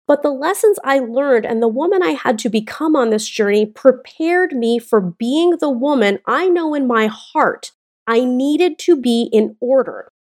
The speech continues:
to be the steward for this incredible blessing named Asher Douglas.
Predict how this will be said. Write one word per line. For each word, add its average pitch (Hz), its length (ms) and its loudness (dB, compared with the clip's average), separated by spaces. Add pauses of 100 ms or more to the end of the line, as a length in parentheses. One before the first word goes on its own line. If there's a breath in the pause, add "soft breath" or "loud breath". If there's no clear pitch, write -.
(120)
to 294 260 4
be 294 380 0
the 330 120 -4
steward 269 880 -2
for 247 300 -4
this 240 340 -4
incredible 247 800 0
blessing 208 640 0
named 185 320 -2
Asher 190 640 0
Douglas. 170 680 0